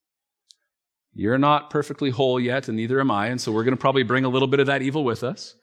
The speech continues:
And, uh, history will tell us that the commune thing doesn't usually work out that well. Sometimes that's our instinct, though, is just to say, "I'm just gonna withdraw from that altogether." I don't know if that's what "be watchful" means.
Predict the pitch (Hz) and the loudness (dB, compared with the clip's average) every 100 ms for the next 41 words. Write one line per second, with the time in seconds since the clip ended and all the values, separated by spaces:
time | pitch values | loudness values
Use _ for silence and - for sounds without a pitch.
0 | _ _ _ _ _ _ - 131 135 147 | _ _ _ _ _ _ -4 0 2 2
1 | 151 165 - 151 156 131 139 131 131 127 | 2 0 0 -2 0 2 2 0 -6 -4
2 | 139 135 135 139 143 131 123 131 120 113 | 0 2 2 0 -2 -2 -2 -2 -4 -4
3 | 123 110 110 104 101 101 147 147 92 - | -2 -2 0 -2 -2 -2 2 0 0 -10
4 | - - - - _ _ _ _ _ _ | -20 -20 -20 -20 _ _ _ _ _ _
5 | _ _ _ _ _ _ 381 _ 285 _ | _ _ _ _ _ _ _ _ _ _
6 | _ _ 571 _ 440 _ _ _ _ _ | _ _ _ _ -20 _ _ _ _ _
7 | _ _ _ _ _ _ - 220 240 196 | _ _ _ _ _ _ 2 4 4 4
8 | 147 139 131 123 196 - 110 95 95 90 | 2 2 2 2 0 -2 -4 -4 -6 -6
9 | 117 - 110 123 127 170 214 139 113 - | -10 -10 0 2 4 2 0 0 0 0
10 | 107 131 135 113 104 104 113 98 95 104 | 4 4 4 -2 -4 -4 -4 -4 -6 -8
11 | - _ _ _ _ _ _ _ _ _ | -12 _ _ _ _ _ _ _ _ _
12 | 233 _ _ _ _ _ _ _ _ _ | _ _ _ _ _ _ _ _ _ _
13 | _ 170 175 196 180 165 151 139 135 131 | _ -10 -2 0 0 0 -2 0 2 2
14 | 135 - 92 85 - - | 0 -4 -8 -10 -16 -20